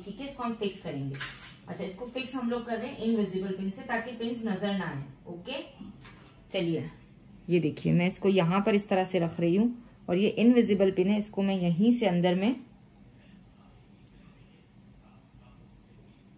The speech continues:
ये देखिए इस तरह से। अब मैं आपको इसको front से look दिखाती हूँ। ये देखिए ये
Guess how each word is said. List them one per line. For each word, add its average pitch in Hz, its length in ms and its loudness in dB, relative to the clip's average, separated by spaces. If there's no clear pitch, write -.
ये 156 120 -2
देखिए - 320 -10
इस - 220 -8
तरह 123 180 -6
से। - 180 -14
अब 185 240 -16
मैं 214 60 -10
आपको 220 180 -8
इसको 220 200 -6
front 208 320 4
से 254 120 2
look 233 160 4
दिखाती 226 380 -2
हूँ। 226 80 2
ये 208 120 0
देखिए 165 300 -4
ये 175 100 -6